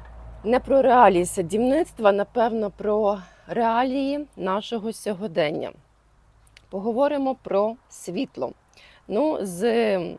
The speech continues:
заставки на відео, екранної заставки, ви побачили сьогодні те-, сьогоднішню тематику. Це буде тема про сонячні панелі.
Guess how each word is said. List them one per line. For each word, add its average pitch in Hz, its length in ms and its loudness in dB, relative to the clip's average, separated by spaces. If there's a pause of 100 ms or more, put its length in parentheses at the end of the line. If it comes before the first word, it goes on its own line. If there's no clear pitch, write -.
(720)
заставки 240 600 0
на 214 160 0
відео, 269 520 2 (140)
екранної 233 560 -2
заставки, 202 680 -4
ви 214 160 -2
побачили 196 640 -2
сьогодні 185 540 -8
те-, - 160 -6
сьогоднішню 190 680 -6
тематику. 214 800 -6
Це 180 240 0
буде 170 480 -4 (460)
тема 180 380 0 (100)
про 175 360 0
сонячні 190 720 -6
панелі. 240 540 -2